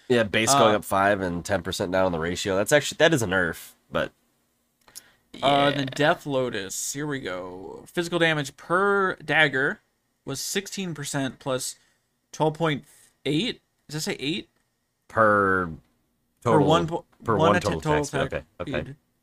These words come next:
Speaker 2: Bonus A D.
Speaker 1: Okay.
Speaker 2: Now it is sixteen percent, uh, sixteen percent and then sixteen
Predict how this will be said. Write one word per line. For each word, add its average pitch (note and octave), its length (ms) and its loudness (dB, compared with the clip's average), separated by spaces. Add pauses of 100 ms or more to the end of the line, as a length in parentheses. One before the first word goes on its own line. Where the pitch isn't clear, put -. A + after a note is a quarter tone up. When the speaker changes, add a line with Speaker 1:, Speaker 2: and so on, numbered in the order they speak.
(160)
Speaker 2:
Bonus D3 340 0
A A#2 100 -4
D. A2+ 280 -4 (300)
Speaker 1:
Okay. E2 300 -6
Speaker 2:
Now D#3 140 6
it D#3+ 60 2
is D#3 280 0
sixteen - 800 -4
percent, C3 500 -6 (1300)
uh, B2+ 320 4
sixteen F3+ 340 -6
percent E3 280 0
and B2+ 80 -4
then C3+ 80 -6
sixteen E3+ 460 -8